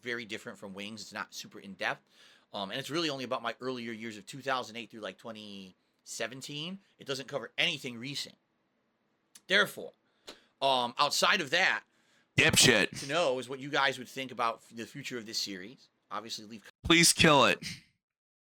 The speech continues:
Speaker 2: Please do not do that and think about what you've done. But you're not. You're not. You're too stupid to realize that. Please,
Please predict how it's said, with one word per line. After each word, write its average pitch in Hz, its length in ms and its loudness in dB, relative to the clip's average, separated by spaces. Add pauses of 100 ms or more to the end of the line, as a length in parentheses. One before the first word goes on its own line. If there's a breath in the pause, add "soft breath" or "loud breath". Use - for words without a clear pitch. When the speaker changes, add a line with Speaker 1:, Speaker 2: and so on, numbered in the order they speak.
(480)
Speaker 2:
Please 180 320 8
do 175 160 8
not 156 260 6
do 151 160 10
that 131 320 8
and 139 220 8
think 143 240 8
about 123 260 8
what 113 220 10
you've 113 220 12
done. 101 360 6 (1200)
But 202 140 8
you're 220 140 12
not. 135 340 8 (200)
You're 156 140 8
not. 117 280 8 (100)
You're 143 80 10
too 143 180 8
stupid 117 380 8
to 117 80 8
realize 110 360 8
that. 107 280 4 (1400)
Please, 156 440 8